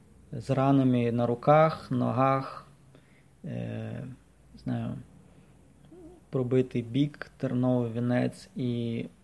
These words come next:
десь ніби як Ісуса, е, ділять на частинки, і, ну, там,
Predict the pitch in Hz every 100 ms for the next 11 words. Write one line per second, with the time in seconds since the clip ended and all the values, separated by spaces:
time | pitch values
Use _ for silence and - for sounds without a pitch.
0 | _ 131 123 - - 123 117 117 - 127
1 | - 131 - 120 - _ _ _ _ _
2 | _ _ _ - 110 107 120 - 120 135
3 | 123 131 123 135 - 160 156 - 143 139
4 | 123 120 - _ _ _ 156 135 127